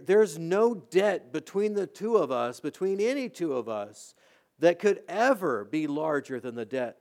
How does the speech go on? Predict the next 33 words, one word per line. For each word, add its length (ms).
that 120
we 180
owe 120
to 160
Jesus, 480
or 140
to 120
God, 300
that 140
Jesus 360
Christ 340
paid 200
for 120
us. 300
And 160
so 380
forgiveness 720
should 220
be 120
kind 240
of 100
one 120
of 40
those, 240
like, 200
"Yeah, 280
obviously. 680
<laughs> 80
Obviously, 1040
I'm 200
gonna 180
forgive 440
you. 260